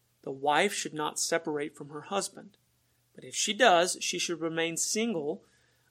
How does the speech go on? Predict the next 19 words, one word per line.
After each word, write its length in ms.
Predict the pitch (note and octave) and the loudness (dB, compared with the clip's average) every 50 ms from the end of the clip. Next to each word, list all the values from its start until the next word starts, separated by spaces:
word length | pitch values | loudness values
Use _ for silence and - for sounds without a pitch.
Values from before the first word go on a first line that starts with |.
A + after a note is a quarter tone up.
| _ _ - | _ _ -10
uh, 220 | D#3 D3 C#3+ D3 | -8 -6 -6 -4
or 200 | - F3 E3+ E3+ | -2 0 2 4
else 200 | F3 F#3 G3+ - | 4 2 2 -2
be 140 | - G3+ F#3+ F#3 | -4 -4 -4 0
reconciled 760 | F3 F#3+ A3 A3 - G#3+ F#3+ - - D#3+ D3+ D#3 F3 E3+ - - | 0 0 0 0 -2 -4 -4 0 0 2 2 2 0 -2 -6 -6
to 300 | - - - C#4 D4 A#3+ | -6 -4 -2 -2 -2 -2
her 120 | G#3 F3 | -2 -4
husband. 380 | D#3 D3 C#3 - - - - - _ _ _ _ _ _ _ _ _ _ _ _ _ _ - | -4 -6 -10 -14 -16 -20 -20 -20 _ _ _ _ _ _ _ _ _ _ _ _ _ _ -18
And 160 | C#3 C#3 C#3+ | -14 -12 -12
the 60 | C#3+ | -10
husband 400 | - D#3+ F#3 A#3 A#3 B3+ B3+ A3+ | -4 -2 0 0 0 0 -2 -2
should 120 | - A3 F3+ | -2 -2 -2
not 180 | F3 F3 E3 | -2 -2 -2
divorce 340 | F3 D#3 - D3+ D#3 D3+ - | -2 -4 -2 -2 -4 -2 -4
his 180 | - - - - | -4 -6 -4 -2
wife. 400 | A#2+ G#2+ - - - - - - _ _ _ _ _ _ _ _ _ - | -2 -2 -4 -6 -10 -16 -20 -20 _ _ _ _ _ _ _ _ _ -8
To 120 | - F3 | -2 0
the 100 | G#3+ A3+ | 2 4
rest 320 | A#3 A#3+ A3+ - - - | 4 4 2 2 -2 -6